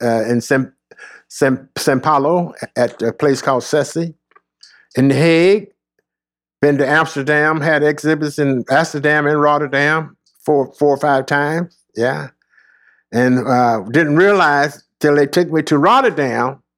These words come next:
kind of found out that's about forty-five minutes from Amsterdam, and that's sixty percent of people of color.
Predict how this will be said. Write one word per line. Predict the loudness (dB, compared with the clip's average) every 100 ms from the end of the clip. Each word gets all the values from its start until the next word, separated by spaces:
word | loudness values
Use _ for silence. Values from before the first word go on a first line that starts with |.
| _ _ _ _
kind | -2 -2
of | 0
found | 2 4
out | 2
that's | 0
about | 0 -2 0
forty-five | 0 0 2 0
minutes | 0 -4 -4
from | -2
Amsterdam, | 0 -2 -4 -2 -2 -6 _ _ _ _ _ _
and | -2 2
that's | 2 0
sixty | -6 -12 -2 -2 -2
percent | -10 -2 0
of | 0
people | 0 0 0
of | 0
color. | 0 0 -4